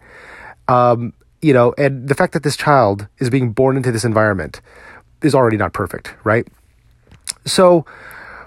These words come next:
if we just look at the original Christmas story, Christmas is not this idyllic, perfect day. It's a day in which, no matter what's thrown at us, right,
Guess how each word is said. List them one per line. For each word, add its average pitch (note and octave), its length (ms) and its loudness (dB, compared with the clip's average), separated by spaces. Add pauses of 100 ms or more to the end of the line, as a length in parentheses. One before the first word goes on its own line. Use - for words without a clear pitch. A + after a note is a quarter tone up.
(540)
if F3 100 2
we A3 60 4
just A#3 160 2
look G3+ 120 2
at E3+ 60 2
the E3 60 4
original C#3+ 260 2
Christmas D#3 340 -2
story, - 340 -6 (640)
Christmas G#3+ 500 0 (480)
is C#3+ 160 2
not F3 240 4
this C#3+ 140 0
idyllic, C3 500 0
perfect G#2+ 400 -4
day. - 360 -4 (100)
It's D3+ 160 0
a E3 60 4
day C3 680 0 (140)
in C#3 180 2
which, C3+ 440 2
no C3+ 80 4
matter C#3 140 4
what's D#3 240 0
thrown G3 300 2
at G#2+ 100 -2
us, - 420 -6 (960)
right, G#2+ 320 0